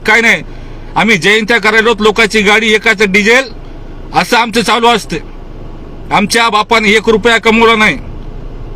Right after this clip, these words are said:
आणि त्या ठिकाणी नाशिकहून एक रुपया खिशात नसताना त्या गाडीवाल्याला, याला आम्ही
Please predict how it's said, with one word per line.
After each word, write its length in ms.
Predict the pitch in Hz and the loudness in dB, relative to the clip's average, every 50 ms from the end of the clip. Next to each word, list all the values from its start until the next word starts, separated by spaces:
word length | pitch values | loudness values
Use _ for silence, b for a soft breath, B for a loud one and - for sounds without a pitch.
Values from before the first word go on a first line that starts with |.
| - - - - - - | -12 -12 -12 -12 -4 -2
आणि 160 | 175 180 175 - | -2 -2 0 0
त्या 140 | - 196 226 | 2 2 2
ठिकाणी 400 | 240 185 226 196 220 233 226 226 | 2 0 -2 0 0 0 2 2
नाशिकहून 600 | 196 185 196 202 - 233 220 185 226 247 247 247 - - - - - - - | 2 4 2 2 0 -2 -2 0 2 2 2 0 -2 -6 -12 -12 -12 -6 0
एक 220 | 151 196 226 190 202 | 2 2 2 4 2
रुपया 260 | 214 220 170 247 233 | 2 2 2 2 0
खिशात 380 | 202 - 220 - 233 226 202 - | 2 2 0 0 0 0 2 0
नसताना 480 | 226 202 - 226 220 220 220 226 233 233 | 0 2 2 2 2 2 2 2 2 2
त्या 160 | 202 233 226 | 2 0 2
गाडीवाल्याला, 680 | 180 180 190 214 214 226 220 214 214 220 214 226 220 | 2 2 2 2 4 4 4 4 4 2 2 4 4
याला 220 | 220 220 214 214 214 | 4 4 4 4 4
आम्ही 400 | 196 190 196 208 220 226 247 | 4 2 2 4 2 2 2